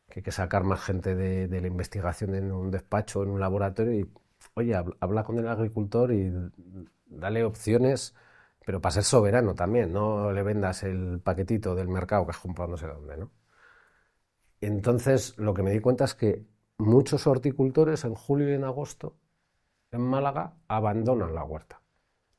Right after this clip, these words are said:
¿Por qué? Un ejemplo básico. Eh, todo cultivo tiene un rango de temperatura más alto o más bajo en el cual ya no funciona,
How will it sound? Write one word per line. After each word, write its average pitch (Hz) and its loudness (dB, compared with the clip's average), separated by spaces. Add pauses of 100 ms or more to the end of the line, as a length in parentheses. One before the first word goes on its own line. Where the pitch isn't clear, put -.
(640)
¿Por 95 -4
qué? - -4 (2000)
Un 123 0
ejemplo 101 0
básico. 82 -8 (1200)
Eh, 101 0 (140)
todo 156 10
cultivo 165 4
tiene 117 0
un 90 -2
rango 107 0
de 101 0
temperatura 92 -4
más 98 -6
alto 85 -6
o 85 -6
más 101 -2
bajo 143 -4 (140)
en 82 -8
el 85 -8 (200)
cual 113 -2
ya 85 -6
no 76 -10
funciona, 73 -16